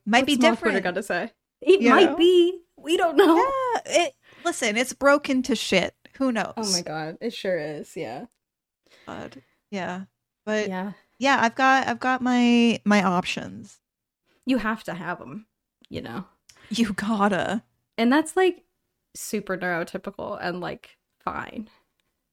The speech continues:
Speaker 1: Oh,
Speaker 2: of
Speaker 1: yeah.
Speaker 2: us, I think.
Speaker 1: Yeah.
Speaker 2: I've never met
Speaker 1: Yeah.
Speaker 2: someone any more <laughs> neurotypical than me.
Speaker 1: And if you
Speaker 2: So.
Speaker 1: think it's not fine,
Speaker 2: Well, sound
Speaker 1: that's,
Speaker 2: off in the
Speaker 1: that,
Speaker 2: comments, I guess.
Speaker 1: yeah, sound, sound off in the comments.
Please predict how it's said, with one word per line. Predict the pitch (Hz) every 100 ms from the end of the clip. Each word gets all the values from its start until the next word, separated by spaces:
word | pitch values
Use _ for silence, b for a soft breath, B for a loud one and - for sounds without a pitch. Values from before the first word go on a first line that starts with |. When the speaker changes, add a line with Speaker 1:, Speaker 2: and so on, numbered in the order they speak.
| _
Speaker 1:
Oh, | 220
Speaker 2:
of | 359
Speaker 1:
yeah. | 226 208
Speaker 2:
us, | - - _ _ _ b b -
I | 233
think. | 220 185 -
Speaker 1:
Yeah. | 214 _ _ _ _
Speaker 2:
I've | - 233
never | 226 196
met | 185
Speaker 1:
Yeah. | 226 233
Speaker 2:
someone | 180 170 175 208 - -
any | 185 180
more | 175 175
<laughs> |
neurotypical | 240 262 269 254 233 202
than | 185 202
me. | 262 240 247 _ _ _ _ _ _ _ _ _ _
Speaker 1:
And | 214 202
if | 214
you | 202
Speaker 2:
So. |
Speaker 1:
think | 233 220
it's | 185 190
not | 220 277
fine, | - 196 185 180 185 185 190 b b _ _ _ _ _ _ _ _ _ _ -
Speaker 2:
Well, | 190 269 _ -
sound | 226 214
Speaker 1:
that's, | 220 226
Speaker 2:
off |
in | 208
the |
Speaker 1:
that, | 202
Speaker 2:
comments, | 214 196 180
I | 175
guess. | 170 165
Speaker 1:
yeah, | 277 269
sound, | - 277 285 247
sound | - - 262 330 349 -
off | - 196 180 165 - -
in | 190
the | 175
comments. | - 180 175 - 196 -